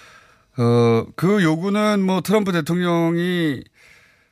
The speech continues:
본인의 공약을 내가 이렇게 잘 실천해서 재선되어야 한다. 이게 이제 그렇게, 어, 선거운동처럼 할 수 있는 건데 그거를 우리한테 부드럽게 요구하는 것도 아니고 아주 거칠게,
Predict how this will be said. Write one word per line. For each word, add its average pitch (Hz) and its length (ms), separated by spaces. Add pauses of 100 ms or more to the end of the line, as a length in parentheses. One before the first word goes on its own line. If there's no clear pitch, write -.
(100)
본인의 170 460
공약을 139 720
내가 117 180
이렇게 123 220
잘 104 640
실천해서 120 720
재선되어야 120 580
한다. 101 340
이게 107 140
이제 101 240 (600)
그렇게, 104 520 (800)
어, - 420 (120)
선거운동처럼 135 1300 (800)
할 196 140
수 - 160
있는 131 180
건데 107 560 (720)
그거를 202 400
우리한테 175 360
부드럽게 185 500
요구하는 143 300
것도 139 220
아니고 113 520
아주 135 260
거칠게, 101 1120